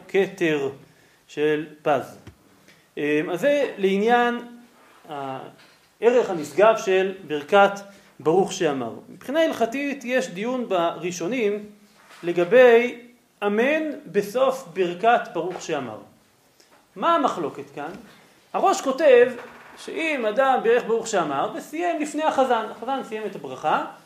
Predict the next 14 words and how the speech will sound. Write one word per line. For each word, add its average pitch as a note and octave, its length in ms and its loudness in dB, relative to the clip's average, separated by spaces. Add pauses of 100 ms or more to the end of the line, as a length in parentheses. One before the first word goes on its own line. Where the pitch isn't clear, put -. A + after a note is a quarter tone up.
(540)
אז D3 360 -14
אומר G#3 240 0
הראש, E4 560 4
"יענה B3 400 0
אמן E4+ 220 0
על D4+ 80 0
ברכת C#4+ 400 -2
החזן". A#3 380 0 (1800)
השולחן F3 580 -6
ערוך E4 180 -2
פוסק A3 360 -2
את F#3+ 80 -2
זה, B3+ 380 -2
אני F3+ 140 -8